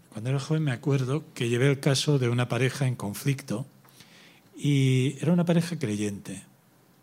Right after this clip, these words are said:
Y me extrañó que él no quería luchar. Ella se lo llevó todo. Se llevó el piso, se llevó los muebles, se llevó todo.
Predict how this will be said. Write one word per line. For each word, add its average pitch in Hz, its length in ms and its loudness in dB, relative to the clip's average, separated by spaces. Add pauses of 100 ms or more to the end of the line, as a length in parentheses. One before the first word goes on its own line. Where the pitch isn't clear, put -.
(540)
Y 139 140 0
me 135 100 4
extrañó 139 720 2 (1120)
que 151 100 4
él 160 120 6
no 160 140 6
quería 117 360 0
luchar. 78 460 -12 (1500)
Ella 156 200 4
se 156 140 2
lo 127 80 4
llevó 113 300 0
todo. 76 300 -12 (420)
Se - 260 -10
llevó 113 220 0
el 123 100 2
piso, 143 640 2
se 131 200 -2
llevó 120 440 0 (340)
los 107 220 -8
muebles, 139 560 6
se 127 120 -2
llevó 127 240 4
todo. 85 280 -4